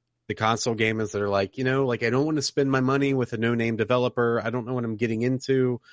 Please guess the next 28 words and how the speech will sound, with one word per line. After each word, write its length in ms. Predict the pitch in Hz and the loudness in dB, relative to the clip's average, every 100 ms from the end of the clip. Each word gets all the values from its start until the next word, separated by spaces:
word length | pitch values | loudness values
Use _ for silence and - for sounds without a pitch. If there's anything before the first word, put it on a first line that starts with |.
| - - | -16 -4
I 100 | 110 | 2
know 140 | 156 | 4
what 120 | 160 | 4
I 60 | 143 | 4
get 180 | 139 113 | 2 0
with 100 | - | -2
Call 200 | 117 117 | 0 0
of 60 | |
Duty. 280 | 110 110 104 | 0 0 0
I 40 | |
know 140 | 95 151 | 2 2
what 120 | 151 | 2
I 20 | |
get 160 | 131 117 | 0 -2
with 100 | 110 | -2
Madden. 500 | 107 110 104 107 104 _ _ _ _ _ | -2 -2 -2 -6 -8 _ _ _ _ _
I, 220 | - 120 113 | 0 0 2
I'm 160 | 127 135 | 2 4
okay 280 | 131 131 127 | 4 2 4
giving 240 | 127 120 | 4 4
them 140 | 120 | 2
my 200 | 117 107 107 | 2 2 0
sixty 380 | 120 - - | -6 -8 -4
dollars," 460 | 107 143 135 101 98 | 0 2 2 0 -2
even 200 | 120 113 | -2 -2
though 180 | 110 104 | 0 0
it's 180 | 98 107 | -2 0
like, 280 | 101 95 | 0 0